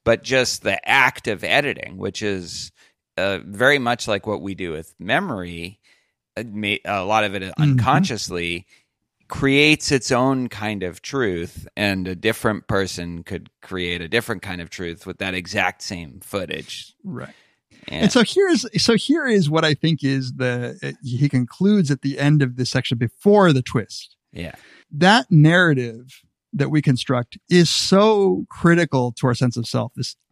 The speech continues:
Speaker 2: he, so he says, "I wondered if everyone remembered everything, would our differences get shaved away? What would happen to our sense of self? It seemed to me that a perfect memory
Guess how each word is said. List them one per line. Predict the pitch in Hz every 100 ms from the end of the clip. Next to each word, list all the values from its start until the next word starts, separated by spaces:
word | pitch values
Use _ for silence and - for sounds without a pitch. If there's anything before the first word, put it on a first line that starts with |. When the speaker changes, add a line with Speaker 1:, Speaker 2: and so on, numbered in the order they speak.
| _ _ _ _
Speaker 2:
he, | - 175 139
so | -
he | 147 135
says, | - 180 160 131 - _ -
"I |
wondered | 170 233 202 139
if | 156
everyone | 180 233 233
remembered | 196 165 165 156
everything, | 131 127 123 120 127
would | 131 143
our | 160
differences | 139 123 127 - 123
get | 123 -
shaved | 120 113 117
away? | 127 131 127
What | - 143 185
would | 196
happen | 139 123 123 139
to | -
our | 127
sense | - 113 -
of | 117
self? | 175 143 - _ _ _
It | - -
seemed | - 214 233 180 -
to | -
me | 120 113 123 165 _ _ _
that | -
a | 123
perfect | 185 185 175
memory | 139 131